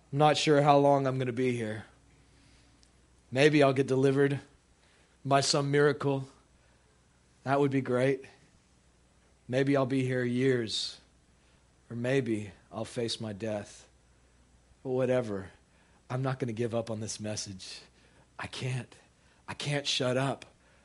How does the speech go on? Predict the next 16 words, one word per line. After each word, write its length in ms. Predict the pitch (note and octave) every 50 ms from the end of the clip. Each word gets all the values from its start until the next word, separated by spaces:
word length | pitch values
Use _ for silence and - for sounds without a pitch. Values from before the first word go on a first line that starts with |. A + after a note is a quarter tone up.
| _ _
I 100 | - C3+
can't 280 | - - D#3+ D#3 C#3+ -
keep 220 | - D3+ C#3 C#3
it 80 | B2+ B2+
in 200 | C3 C#3 C#3+ C3
me 200 | B2+ B2 A#2+ B2+
any 160 | C3 C3 C3
longer. 540 | C3 B2+ C3 C#3 C#3 B2+ B2 A2 G2 F#2+ - _ _ _ _ _ _ _ _ _ _ - - - - - - - _ -
The 60 | A2+
message 800 | A#2 B2 C3 C3+ C3+ - - C#3+ C3+ B2 A#2+ - - - - - _ _ _ - _ _ _ _ _ _ _ _ _ -
of 120 | G#2 -
grace 840 | - A#2+ B2+ B2+ C3 C3 C3 B2 - - - - - - - - - - - - - - - - - - - - - - - - - - -
and 140 | A#2+ A#2 A2
peace 800 | - - - A#2+ A2+ G2 F2 - - - - - - - - - - - - - _ - - - - - - _ _ - - - _ _ - _ _ -
of 100 | F#2+ F#2
Jesus, 760 | - - A2+ A2+ A2+ G#2+ G#2+ A2 G#2 - - - - - -